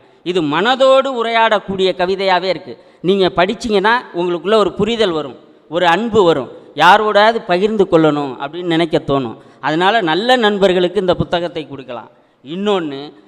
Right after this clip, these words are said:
காதலர்களுக்கு இந்த புத்தகத்தை கொடுக்கலாம்.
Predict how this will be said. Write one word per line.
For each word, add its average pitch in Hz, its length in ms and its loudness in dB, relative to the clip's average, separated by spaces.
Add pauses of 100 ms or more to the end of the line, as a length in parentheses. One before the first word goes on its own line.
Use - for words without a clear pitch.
(640)
காதலர்களுக்கு 190 760 -2
இந்த 151 140 -10
புத்தகத்தை 147 420 -6
கொடுக்கலாம். 110 380 -14